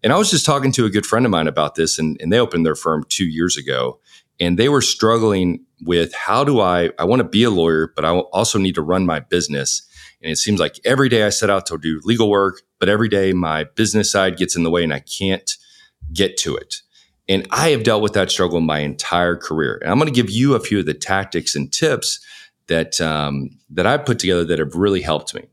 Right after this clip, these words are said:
So the first thing I'm gonna say is what not to do, okay? Don't try to outwork the problem,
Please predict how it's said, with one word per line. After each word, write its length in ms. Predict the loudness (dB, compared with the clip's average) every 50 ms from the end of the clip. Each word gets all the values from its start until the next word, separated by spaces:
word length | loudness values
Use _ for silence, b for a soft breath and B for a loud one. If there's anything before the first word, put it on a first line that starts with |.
| _ _ _ B B B B B B B B
So 160 | -4 -2 0
the 120 | 0 0 0
first 260 | 0 0 0 2 2
thing 80 | 2 4
I'm 80 | 4
gonna 100 | 4 4
say 180 | 4 2 2 2
is 120 | 2 2
what 200 | 0 0 0 0
not 360 | 0 0 2 2 2 0 -2 -4
to 100 | -6 -6
do, 220 | -6 -8 -8 -10 -14 -18 -20 -12 _
okay? 480 | -10 -8 -4 -2 -2 0 0 -2 -4 b b b b b b b b _ _ _
Don't 360 | 0 2 2 2 2 0 -4 -4
try 260 | -2 0 2 2 2
to 180 | 2 0 -2 -2 -2
outwork 540 | 0 0 0 0 -2 -2 -2 -2 -2 -4
the 100 | -6 -8
problem, 520 | -8 -4 -4 -2 -2 -2 -4 -8 -14 -16